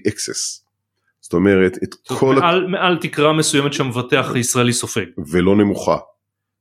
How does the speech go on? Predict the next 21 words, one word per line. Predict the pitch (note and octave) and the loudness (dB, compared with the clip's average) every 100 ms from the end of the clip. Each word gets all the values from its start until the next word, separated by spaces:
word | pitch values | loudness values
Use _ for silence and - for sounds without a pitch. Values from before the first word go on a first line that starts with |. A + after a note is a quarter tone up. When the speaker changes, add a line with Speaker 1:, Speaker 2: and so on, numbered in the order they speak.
| _ | _
Speaker 1:
וזה | E2 D#2+ | -4 2
אומר | G#2 A2 A#2 | 4 4 4
שבעצם | A2 F2+ F#2+ G#2+ - A2 A2 - _ | 2 2 2 2 2 2 2 -4 _
זה | - E2+ | -6 -4
משחק | F2+ - - A#2 A#2+ | -2 -2 -2 -2 -2
שהמבטחים | - G2 F2 E2+ G#2+ | -4 -2 -4 -4 0
הישראלים | G#2 - F2+ G2 A2 | 0 0 -2 0 -2
משלמים | G2+ E2+ F#2+ F#2+ | -4 -4 -2 -2
בו | |
את | F2+ | -4
כל | - F#2+ | -2 -4
התביעות. | F#2+ E2+ C2+ - _ _ _ _ _ _ _ | -2 -6 -6 -12 _ _ _ _ _ _ _
למעט | E2+ F#2+ G2 A2 B2 A2+ | -4 -2 2 2 2 2
קטסטרופה, | - G2 E2+ - G#2+ A2 - | -2 -8 -6 -2 0 0 -2
כן? | - G#2 A2+ F#2+ | -2 0 0 -2
בשביל | - D#2+ | -8 -2
זה | F#2+ | -2
הם | F#2 | -2
קונים | - F2 F#2 F2+ | -4 -6 -4 -4
את | F2+ | 0
האקסס. | C3+ - - - - | 0 0 -8 -12 -14